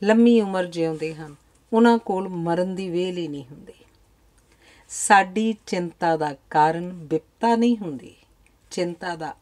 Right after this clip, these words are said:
ਅਸਲ ਕਾਰਨ ਹੌਸਲੇ ਦੀ ਘਾਟ ਹੁੰਦੀ।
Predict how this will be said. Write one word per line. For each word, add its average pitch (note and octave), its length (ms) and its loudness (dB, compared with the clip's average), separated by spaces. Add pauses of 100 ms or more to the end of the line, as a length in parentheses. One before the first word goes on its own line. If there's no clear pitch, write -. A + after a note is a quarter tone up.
(140)
ਅਸਲ C4+ 300 -2
ਕਾਰਨ C#3 440 -4 (360)
ਹੌਸਲੇ F3+ 460 0
ਦੀ D3 180 -10 (140)
ਘਾਟ F3 260 -2
ਹੁੰਦੀ। - 340 -12